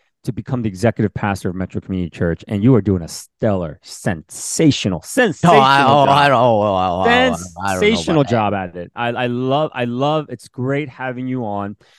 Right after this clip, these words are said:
Speaker 1: as E P, but, like, there's just a real transformation that I've seen, and I would love to kinda talk about that as well, because I just think a lot of our listeners, and, and there's so many people in our church where they're just struggling because they're just like,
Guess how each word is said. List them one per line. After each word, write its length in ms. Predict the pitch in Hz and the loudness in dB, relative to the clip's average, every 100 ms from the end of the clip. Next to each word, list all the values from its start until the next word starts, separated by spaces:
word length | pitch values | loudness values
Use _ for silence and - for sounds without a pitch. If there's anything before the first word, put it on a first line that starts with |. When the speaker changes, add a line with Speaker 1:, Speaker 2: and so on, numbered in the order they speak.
| _ - | _ -6
Speaker 1:
as 240 | 107 101 - | -2 -2 2
E 140 | 123 | 2
P, 420 | 113 107 98 92 - _ _ _ - | 2 2 2 2 -4 _ _ _ 2
but, 220 | 143 - - | 2 2 -2
like, 220 | 139 123 | 0 0
there's 160 | 160 175 | -2 -2
just 180 | 269 | -4
a 60 | 156 | -4
real 220 | 120 139 | -2 -2
transformation 1160 | - - 117 - - 95 95 101 - 95 82 78 _ _ _ _ _ _ _ | -2 -12 -12 -12 -14 -8 -4 -4 -4 -6 -8 -14 _ _ _ _ _ _ _
that 240 | 107 117 107 | -2 2 4
I've 200 | 123 - | 2 0
seen, 640 | - 151 190 135 98 101 | -4 0 2 2 2 2
and 60 | |
I 80 | 107 | 2
would 100 | 110 | 4
love 160 | 117 135 | 2 0
to 80 | - | -4
kinda 200 | 127 107 | -8 -4
talk 220 | 113 107 | -4 -4
about 220 | 104 95 | -6 -4
that 140 | 104 | -4
as 120 | 92 87 | -6 -2
well, 240 | 131 127 | 0 0
because 240 | 120 123 - - _ - | 0 -4 -8 -20 _ -4
I 80 | 175 | -2
just 180 | 214 | -2
think 200 | - 175 - | -4 -6 -4
a 60 | 117 | -2
lot 200 | 120 139 | 2 2
of 80 | |
our 80 | 127 | 2
listeners, 400 | 104 107 113 98 | 0 -2 -4 -4
and, 120 | 101 - | -6 -8
and 200 | 104 92 | -8 -2
there's 160 | 101 | -2
so 160 | - 147 | 0 0
many 220 | 147 143 | 0 -2
people 300 | 107 110 110 | -4 -8 -8
in 120 | 92 95 | -10 -10
our 100 | 92 | -12
church 380 | - 98 90 - | -6 -4 -4 -4
where 100 | 110 | -4
they're 100 | 123 | -4
just 240 | 175 156 | -4 -6
struggling 520 | - - 135 147 135 | -8 -2 -2 0 -2
because 240 | 110 110 104 | -2 -6 -8
they're 100 | 101 | -10
just 220 | 117 - | -8 -4
like, 180 | 107 | -4